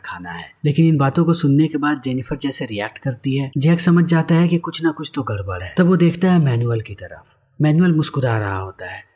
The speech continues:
जैक समझ जाता है कि जरूर इनके बीच कुछ हुआ है, वरना बाहर आते ही मैनुअल उस पर टूट पड़ा होता अपने चश्मे के लिए। वो जेनिफर को कहता है कि तुम दोनों इंटीमेट हुए। जेनिफर कहती है कि नहीं, लेकिन जैक समझ जाता है। वो अब बहुत ही ज्यादा गुस्से में है। वो जेनिफर का बाल पकड़ता है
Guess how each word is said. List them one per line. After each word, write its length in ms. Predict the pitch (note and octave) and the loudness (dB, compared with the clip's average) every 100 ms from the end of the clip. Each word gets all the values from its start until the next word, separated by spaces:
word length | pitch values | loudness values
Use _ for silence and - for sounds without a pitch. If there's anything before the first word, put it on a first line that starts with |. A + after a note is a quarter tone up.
| _ - | _ -8
जैक 240 | B2 D3+ - | -2 0 2
समझ 220 | D3+ D3+ | 2 2
जाता 280 | D3+ C#3+ D#3 | 0 -2 0
है 100 | D#3 | 0
कि 100 | C#3+ | -2
जरूर 340 | A#2+ C#3 D3 | -2 0 0
इनके 220 | C3+ C3 A#2+ | -2 -6 -8
बीच 220 | A#2+ A2+ | -8 -8
कुछ 240 | A#2 - - | -10 -10 -8
हुआ 180 | G2 F#2 | -8 -6
है, 120 | F#2 | -4
वरना 180 | C#3 D3+ | 0 0
बाहर 340 | C#3 C3+ D#3 D3+ | 2 2 2 0
आते 220 | C#3+ D#3 | 0 2
ही 100 | D#3 | 2
मैनुअल 360 | D3 C#3 D3 | 2 2 2
उस 100 | C#3+ | 0
पर 140 | - C3 | -4 -8
टूट 240 | B2 A#2 - | -8 -10 -8
पड़ा 160 | G#2 | -8
होता 400 | F#2 F#2 - F#2 - _ | -8 -10 -14 -16 -16 _
अपने 220 | C3+ C#3+ C3 | -6 -2 -2
चश्मे 360 | A#2+ - G#2+ | -2 -4 -6
के 120 | F#2+ F#2+ | -6 -8
लिए। 240 | F#2 F2+ | -8 -4
वो 60 | C3+ | -2
जेनिफर 360 | B2+ C3 C#3+ C#3+ | 0 0 0 -2
को 100 | C#3+ | -2
कहता 300 | C#3 C3 D3 | -2 -2 0
है 120 | D3 | -2
कि 80 | D3 | -4
तुम 200 | C3+ A#2 | -8 -8
दोनों 220 | A#2+ C3 | -8 -8
इंटीमेट 480 | B2 A#2 A2+ A#2+ B2+ | -10 -6 -6 -6 -8
हुए। 200 | A2 - | -8 -2
जेनिफर 320 | C3+ C3 D3 | -2 0 0
कहती 300 | C3+ B2+ C3 | 0 0 0
है 100 | A#2+ | 0
कि 140 | A2 F#2+ | -2 -4
नहीं, 220 | F2 - | -6 -4
लेकिन 200 | C#3+ D3 | 0 0
जैक 220 | B2+ A#2+ | 0 0
समझ 260 | - G#2 G2 | -2 -4 -4
जाता 380 | - E2+ - F2 | -6 -8 -10 -14
है। 180 | - - - | -16 -18 -2
वो 120 | D3+ | 0
अब 80 | C3+ | 0
बहुत 280 | C3 D3+ E3 | 0 0 0
ही 60 | C3 | 0
ज्यादा 240 | A2+ A2 | 0 -2
गुस्से 340 | G2+ G2 - F2 | -6 -8 -8 -10
में 140 | F2+ | -14
है। 120 | - C3 | -6 -2
वो 60 | |
जेनिफर 360 | B2 B2+ A#2+ C#3+ | 0 0 0 0
का 120 | C#3 | 0
बाल 240 | G2 G2 | -2 -2
पकड़ता 460 | B2+ B2+ B2+ B2 C3 | -2 -6 -6 -8 -8
है 180 | C3 | -10